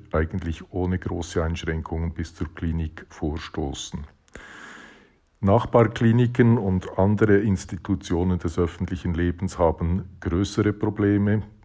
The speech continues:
insbesondere weil sie zum Teil geschlossen sind aufgrund des Zusammenbruchs des öffentlichen Gesundheitswesens und weil sie andererseits Versorgungsengpässe haben mit antiretroviralen Medikamenten.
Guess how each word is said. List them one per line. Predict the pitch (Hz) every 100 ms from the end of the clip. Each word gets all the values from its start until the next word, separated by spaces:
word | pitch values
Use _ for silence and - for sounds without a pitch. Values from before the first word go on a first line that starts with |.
| _
insbesondere | 101 95 - 80 78 80 85 92 85
weil | 82 85
sie | 78 87 85 107 - -
zum | 90 80
Teil | - 78 80 80
geschlossen | 82 - 85 90 - 95
sind | - 90 92 90 -
aufgrund | - 85 - 80 78 78 - -
des | 78 -
Zusammenbruchs | 78 82 82 92 92 82 -
des | - 78
öffentlichen | 82 - 82 82 95 85
Gesundheitswesens | 80 104 104 95 90 - - 90 90 92 85 - - - - - - -
und | 92 85
weil | 87
sie | 82 85
andererseits | 80 85 - 82 80 -
Versorgungsengpässe | 78 - 82 82 90 78 80 78 - 80 - 87
haben | 78 73 82 82
mit | 76 -
antiretroviralen | 80 78 - 80 76 82 80 76 71 73 78
Medikamenten. | 76 76 - 73 71 73 82 -